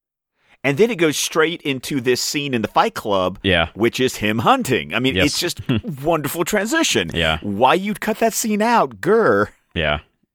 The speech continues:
Speaker 2: Yeah, I mean, it really made, it really made thematic sense in this film. And I love this, that, you know,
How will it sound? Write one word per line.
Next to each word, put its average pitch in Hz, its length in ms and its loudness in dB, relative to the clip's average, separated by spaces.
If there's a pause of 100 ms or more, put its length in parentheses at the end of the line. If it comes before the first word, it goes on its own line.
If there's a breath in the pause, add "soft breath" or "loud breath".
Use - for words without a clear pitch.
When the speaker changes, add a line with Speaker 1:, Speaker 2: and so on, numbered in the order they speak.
(1080)
Speaker 2:
Yeah, 104 340 2
I - 60 -8
mean, 104 120 2
it 82 120 0
really 101 260 2
made, 95 480 2 (220)
it 87 160 -2 (520)
really 104 300 2
made 92 300 0
thematic 85 320 -2
sense - 500 -4 (220)
in 87 100 -4
this 78 160 -4
film. 92 380 -2 (4000)
And 127 80 6
I 127 60 10
love 113 240 6
this, 98 220 2
that, 85 280 0
you 101 80 0
know, 82 280 0